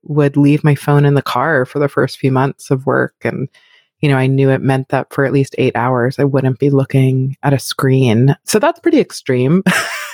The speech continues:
You know, I don't know that everyone needs to do that, but it was very helpful for me.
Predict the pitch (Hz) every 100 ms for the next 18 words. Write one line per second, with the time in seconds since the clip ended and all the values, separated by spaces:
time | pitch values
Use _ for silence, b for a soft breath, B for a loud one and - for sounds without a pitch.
0 | - 196 262 - - 208 220 - - 208
1 | - - - 180 196 208 B B B B
2 | B - 180 165 - 156 151 151 151 151
3 | 151 147 147 160 160 123 127 160 165 -
4 | 139 131 123 123